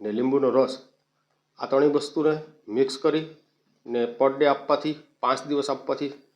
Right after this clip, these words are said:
તમારે ગમે એવો mastitis હશે પશુની અંદર તો એનો સંપૂર્ણ એકદમ ક્લીન થશે અને એકદમ સારું એવું રિઝલ્ટ મળશે. દૂધને સંબંધિત કોઈ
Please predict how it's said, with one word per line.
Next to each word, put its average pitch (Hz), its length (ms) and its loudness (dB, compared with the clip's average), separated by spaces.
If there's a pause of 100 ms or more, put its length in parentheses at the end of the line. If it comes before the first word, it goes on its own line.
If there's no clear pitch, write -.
(200)
તમારે 139 280 0
ગમે 123 340 0
એવો 151 160 4
mastitis 127 520 0
હશે 113 220 -2
પશુની 113 460 -4
અંદર 104 200 -4 (460)
તો 113 40 -6 (180)
એનો 127 240 2
સંપૂર્ણ 135 640 2
એકદમ 131 220 0
ક્લીન 139 340 2
થશે 151 240 0 (280)
અને 117 160 -8 (160)
એકદમ 117 280 -4
સારું 120 320 -2
એવું 113 140 -2
રિઝલ્ટ 104 280 -6
મળશે. 104 280 -10 (540)
દૂધને 120 360 0
સંબંધિત 147 520 0
કોઈ 156 160 2